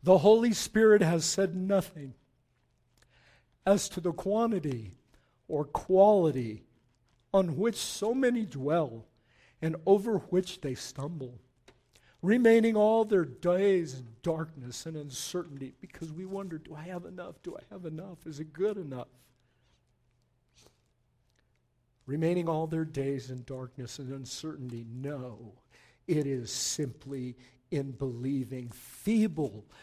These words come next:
as our faith may be, that we are invested with this righteousness. For by faith, faith is no work,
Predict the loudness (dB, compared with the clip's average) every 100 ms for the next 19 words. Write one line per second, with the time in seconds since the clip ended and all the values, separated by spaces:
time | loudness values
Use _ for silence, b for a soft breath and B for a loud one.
0 | b -6 -4 -2 -6 -6 -4 -2 0 -2
1 | -4 -4 -4 -4 -4 -2 -4 -6 -12 -20
2 | _ _ _ _ _ _ _ _ _ _
3 | _ _ _ _ _ _ _ -2 -2 0
4 | 2 4 4 4 0 4 6 6 2 -2
5 | -2 0 0 0 -2 -2 -4 -10 -6 2
6 | 4 2 0 -2 0 -6 -6 -8 -10 -12
7 | _ _ _ _ _ _ _ 4 4 8
8 | 8 8 4 2 10 12 12 8 2 -4
9 | -20 -20 _ 4 8 8 8 2 -2 -20
10 | b b b b 2 2 2 2 8 8
11 | 8 6 4 8 10 8 6 -4 -14